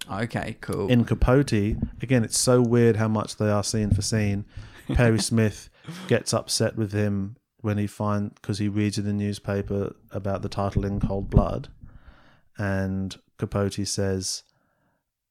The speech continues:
Speaker 2: "That's not the title. I was just doing a public reading. They, the editors wanted a title, they made one up, and that's what they called it." I
Speaker 1: That's,
Speaker 2: have
Speaker 1: see, that's what a normal person would have said at that point in
Speaker 2: I
Speaker 1: time.
Speaker 2: haven't thought of a title yet.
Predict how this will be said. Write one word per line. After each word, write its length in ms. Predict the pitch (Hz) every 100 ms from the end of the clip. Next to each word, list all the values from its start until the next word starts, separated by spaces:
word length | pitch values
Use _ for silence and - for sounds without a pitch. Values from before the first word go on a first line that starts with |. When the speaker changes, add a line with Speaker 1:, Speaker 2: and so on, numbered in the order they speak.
| _
Speaker 2:
"That's 240 | - 98 -
not 200 | 113 117
the 60 |
title. 640 | 110 107 104 101 107 120 - _ _ _ _
I 60 | 104
was 140 | 98
just 160 | 107 -
doing 200 | 107 101
a 60 |
public 380 | 98 - 110 113 -
reading. 540 | 104 101 101 101 117 - _ _ _ _ _ _
They, 580 | 104 101 101 101 101 -
the 400 | 113 101 104 104 -
editors 340 | 107 104 101
wanted 340 | 101 107 107 107
a 40 |
title, 500 | - 104 101 - 104
they 160 | 101 101
made 300 | 101 104 104
one 180 | 104
up, 200 | 101 95
and 100 | 98
that's 200 | 98 95
what 120 | - -
they 120 | 98
called 340 | - - -
it." 80 | - - _ _ _ _ _ -
I 60 |
Speaker 1:
That's, 140 | 120 104
Speaker 2:
have 60 |
Speaker 1:
see, 240 | 104 - -
that's 280 | 143 151 -
what 200 | 160 -
a 100 | 120
normal 460 | 120 113 117 123
person 400 | 113 117 117 117 110
would 140 | 113
have 140 | 107
said 180 | - 117
at 80 | 120
that 160 | 113 -
point 200 | - 107
in 60 |
Speaker 2:
I 40 | 107
Speaker 1:
time. 80 | 101
Speaker 2:
haven't 260 | 104 104
thought 220 | - 104
of 100 | 101
a 40 | 101
title 440 | - 98 95 98
yet. 260 | 110 -